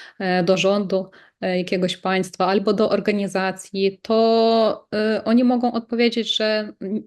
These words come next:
nie ma mechanizmu, żeby jakoś mieć na to wpływ. Więc trzeba to zrobić, mi się wydaje.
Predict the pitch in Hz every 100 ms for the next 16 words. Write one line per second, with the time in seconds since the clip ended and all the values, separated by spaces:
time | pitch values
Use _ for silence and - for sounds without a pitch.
0 | _ - 220 233 277 269 262 254 262 247
1 | - 185 185 185 190 - - _ - 208
2 | 208 196 - 202 214 - 190 190 190 -
3 | - 185 165 _ _ _ _ _ _ _
4 | _ - 214 220 - - - 240 233 240
5 | 254 247 254 202 185 - - _ 208 202
6 | 190 190 190 180 180 185 185